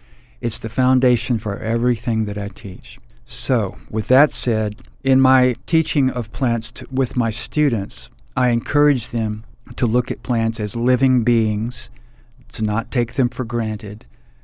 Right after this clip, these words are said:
and to even approach them in a way like the Cherokees did. The place where I live now in the mountains of North Georgia was Cherokee land. So every plant that I see there, or virtually every plant,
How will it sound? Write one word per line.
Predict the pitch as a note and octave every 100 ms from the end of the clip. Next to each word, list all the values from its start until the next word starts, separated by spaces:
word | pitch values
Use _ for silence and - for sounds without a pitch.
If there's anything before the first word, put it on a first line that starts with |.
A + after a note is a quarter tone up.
| -
and | A2 A#2+ A#2
to | A#2
even | B2 A#2
approach | A2+ A2+ C3 B2+ - -
them | G#2+ G2+ A2 -
in | E3 G3
a |
way | F3 C#3+ A#2 G#2 A2 A2+ -
like | A#2+ A2+ A2+
the | -
Cherokees | - D#3+ D3+ C3+ G#2 F2+ -
did. | F2+ F#2 - - - -
The | A#2
place | F#3 G3 -
where | D3
I | D3 D#3+
live | D#3 C#3+
now | C3 C3 B2
in | A2+
the | A2
mountains | A#2 A#2+ B2 A2+
of | G#2+
North | A2+ A2+ G#2+
Georgia | B2+ A#2 A2 G#2
was | G2 G#2+ A2+ A#2 A2
Cherokee | - A2+ G#2 G#2 G#2
land. | G2 G2+ G2 F2+ F2+
So | - G2+ G2
every | - D3 D3+ D#3
plant | - C#3+ C3+ B2
that | A#2
I | A2+
see | A2+ - - B2
there, | A2+ G2+ G2+ G#2 - - - - - -
or | C#3+ A2+
virtually | A#2 B2+ B2 A2+ G2+ F#2+
every | F#2 G2+
plant, | - G#2 F#2+